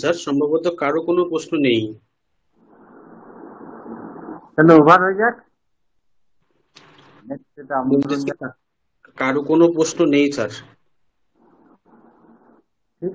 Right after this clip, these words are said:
Speaker 2: আছে, তাহলে ওভার। আমরা next ডেতে আবার এ বিষয়ে আলোচনা হবে, আলাপন হবে। আজকে তাহলে
Speaker 1: তাহলে
Speaker 2: এবারে good night
Speaker 1: শেষ
Speaker 2: জানাই।
Speaker 1: করে দেব। ঠিক আছে,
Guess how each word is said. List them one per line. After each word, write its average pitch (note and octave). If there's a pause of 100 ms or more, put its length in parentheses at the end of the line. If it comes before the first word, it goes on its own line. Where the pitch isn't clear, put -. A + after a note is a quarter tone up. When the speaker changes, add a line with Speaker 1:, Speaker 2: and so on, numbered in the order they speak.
Speaker 2:
আছে, A3 (100)
তাহলে G#3 (120)
ওভার। F#3 (1300)
আমরা E3 (1000)
next C3
ডেতে E3+ (100)
আবার D#3 (720)
এ B2
বিষয়ে B2+
আলোচনা B2
হবে, D#3
আলাপন A2+ (100)
হবে। A2+ (1500)
আজকে B2 (100)
তাহলে D#3
Speaker 1:
তাহলে -
Speaker 2:
এবারে D3+ (640)
good -
night D#3 (140)
Speaker 1:
শেষ E3+
Speaker 2:
জানাই। -
Speaker 1:
করে C#3+
দেব। A#2 (3750)
ঠিক D3
আছে, -